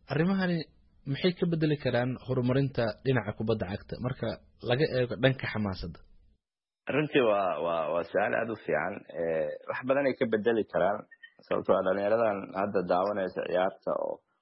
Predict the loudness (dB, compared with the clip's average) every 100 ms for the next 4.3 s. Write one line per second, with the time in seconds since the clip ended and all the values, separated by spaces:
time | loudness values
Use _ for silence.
0 | -4 -2 -2 -4 0 0 2 -2 -2 -4
1 | 0 0 2 2 2 2 2 0 -6 -20
2 | -14 -4 -2 0 -2 -4 -6 -6 -6 -2
3 | 0 -2 0 0 0 -4 -10 -6 -6 -4
4 | -2 0 0